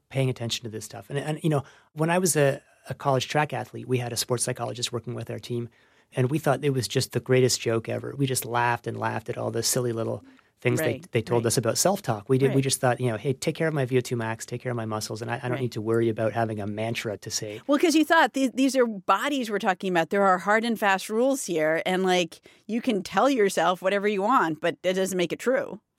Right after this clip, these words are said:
Speaker 1: Yeah, that's, I mean, exactly. You, and, and of course, there's, there's some truth to that. Like, it doesn't matter how strong my mind is, I'm not gonna go out and, and win the Tour de France this summer or
Speaker 2: Right.
Speaker 1: anything like that.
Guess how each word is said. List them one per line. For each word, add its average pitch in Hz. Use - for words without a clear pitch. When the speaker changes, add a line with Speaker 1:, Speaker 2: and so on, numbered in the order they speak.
Speaker 1:
Yeah, 139
that's, 131
I 139
mean, 131
exactly. 120
You, 131
and, 147
and 151
of 151
course, 226
there's, 143
there's 123
some 120
truth 269
to 147
that. 107
Like, 117
it -
doesn't 196
matter 139
how 143
strong 127
my 113
mind 127
is, 110
I'm 143
not 135
gonna 120
go 117
out 127
and, 113
and 110
win 123
the 117
Tour 120
de -
France 143
this 113
summer 98
or 101
Speaker 2:
Right. 180
Speaker 1:
anything -
like -
that. 113